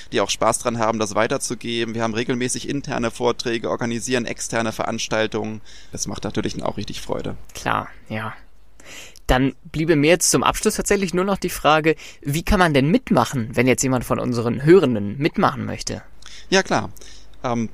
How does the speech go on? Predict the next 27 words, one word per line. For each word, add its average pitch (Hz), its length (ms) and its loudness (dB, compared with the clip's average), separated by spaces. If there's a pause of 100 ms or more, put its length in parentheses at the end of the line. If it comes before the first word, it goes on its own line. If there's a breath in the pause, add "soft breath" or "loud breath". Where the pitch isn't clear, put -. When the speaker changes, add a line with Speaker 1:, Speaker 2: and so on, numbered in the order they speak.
Speaker 1:
zunächst 139 340 2
mal 156 80 2
könnt 143 160 2
ihr 147 60 6
einfach 131 160 2
auf 135 80 0
unserer 113 200 0
Website 185 380 0
schauen, 175 400 2
das 135 160 -2
müsste 139 240 -2
C - 160 -4
C - 140 -4
L 139 240 -2
D 123 560 -2
Punkt 110 320 -8
org 139 240 -4
sein. 180 420 -2 (100)
Speaker 2:
Ja. 147 240 0 (280 loud breath)
Speaker 1:
Und 120 360 0
dort 120 280 4
findet 143 340 -2
ihr 120 220 -2
auch 120 240 0
direkt 123 400 -4
einen 113 220 0
Mitmachen-Button. 143 1000 -2